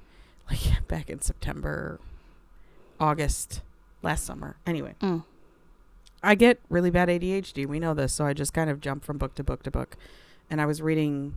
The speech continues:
Speaker 1: really interested in some Nora Roberts books at the time.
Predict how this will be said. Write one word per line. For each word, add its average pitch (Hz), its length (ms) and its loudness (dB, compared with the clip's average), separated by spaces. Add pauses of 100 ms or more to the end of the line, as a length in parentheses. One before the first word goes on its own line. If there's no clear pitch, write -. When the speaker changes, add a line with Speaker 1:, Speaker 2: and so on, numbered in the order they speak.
Speaker 1:
really 151 260 2
interested 147 460 -6
in 139 200 -4
some - 180 -8
Nora 139 240 -2
Roberts 165 420 0
books 175 280 -2
at 170 80 -2
the 165 100 -4
time. 156 380 0